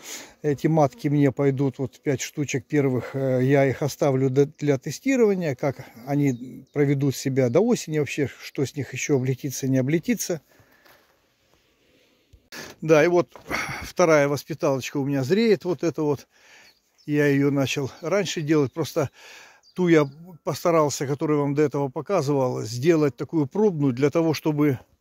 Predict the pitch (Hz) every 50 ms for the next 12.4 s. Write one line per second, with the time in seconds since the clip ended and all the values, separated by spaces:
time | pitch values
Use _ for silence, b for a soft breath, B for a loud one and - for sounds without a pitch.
0 | - - 170 165 156 151 143 143 180 202 185 - 233 240 226 196 - 226 208 180
1 | 190 190 185 139 B B - 208 214 196 165 196 226 190 - - 160 147 143 143
2 | 135 135 143 139 127 B B B B B B B B - 147 165 151 - 208 220
3 | - - 202 170 151 135 - - - 143 151 143 143 147 147 147 131 - 175 170
4 | 139 202 190 175 147 - - 143 - - 175 170 165 160 156 156 147 139 135 120
5 | B B B B B B B B B B _ 165 160 202 214 202 - 185 - -
6 | - 160 160 156 160 165 151 135 139 - - 190 208 190 - - 165 - - -
7 | - 151 139 139 139 135 135 131 131 123 117 - B B B B B B B B
8 | B _ - 151 147 156 156 160 156 - 151 135 135 - 160 151 147 170 196 202
9 | 196 170 127 - - 160 147 - - - 143 - 180 160 143 127 - 147 127 -
10 | 139 - 170 151 131 - 160 135 - 165 151 139 151 143 123 147 156 135 - -
11 | 160 156 151 143 131 117 - 165 170 175 190 190 170 156 160 - - - 143 -
12 | 165 151 147 131 - 143 139 113